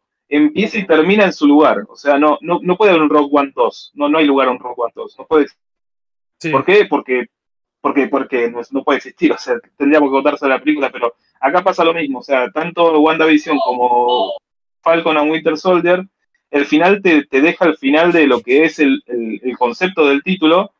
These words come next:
Speaker 1: Obviamente después podés expandirlo y podés llamarlo, qué sé yo,
Speaker 2: Claro.
Speaker 1: el regreso de Winter Soldier, o el regreso de Falcon, o el regreso de Visión.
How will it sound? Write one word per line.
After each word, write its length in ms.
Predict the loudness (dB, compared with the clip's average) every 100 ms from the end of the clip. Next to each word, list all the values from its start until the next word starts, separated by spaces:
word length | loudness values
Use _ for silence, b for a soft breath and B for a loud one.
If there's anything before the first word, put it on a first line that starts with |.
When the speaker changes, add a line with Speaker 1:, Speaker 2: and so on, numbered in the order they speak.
| _
Speaker 1:
Obviamente 400 | 2 4 2 2
después 280 | 0 -2 -2
podés 240 | 0 0 0
expandirlo 640 | -2 -4 0 4 4 0
y 40 | -4
podés 240 | -6 -4
llamarlo, 340 | -2 0 -2 -4
qué 80 |
sé 100 | -4
yo, 120 | -2 0
Speaker 2:
Claro. 240 | -2 -2
Speaker 1:
el 40 |
regreso 380 | -4 -4 -4 0
de 80 | 0
Winter 320 | 0 -6 -10
Soldier, 600 | -4 0 2 2 2 2
o 140 | 0 -2
el 60 |
regreso 420 | -6 -4 -4 -4
de 140 | -12 -6
Falcon, 720 | 0 2 4 2 0 -4 -4
o 180 | -6 -10
el 60 |
regreso 380 | -8 -6 -4 -2
de 100 | -4
Visión. 260 | -4 -6